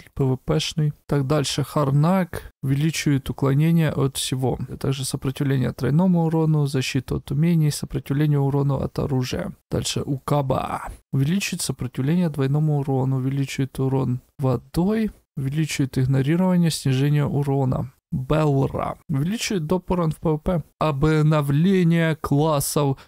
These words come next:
двуручных мечом. Буйство. Увеличивает область действия и число целей. Целям в области периодически наносит урон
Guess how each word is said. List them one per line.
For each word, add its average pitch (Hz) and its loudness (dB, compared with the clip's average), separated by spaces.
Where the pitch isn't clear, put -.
двуручных 135 2
мечом. 131 0
Буйство. - -2
Увеличивает 143 0
область 143 0
действия 175 0
и 143 0
число 143 -2
целей. 139 -2
Целям 139 2
в 135 -4
области 185 0
периодически 131 -2
наносит 131 -2
урон 135 0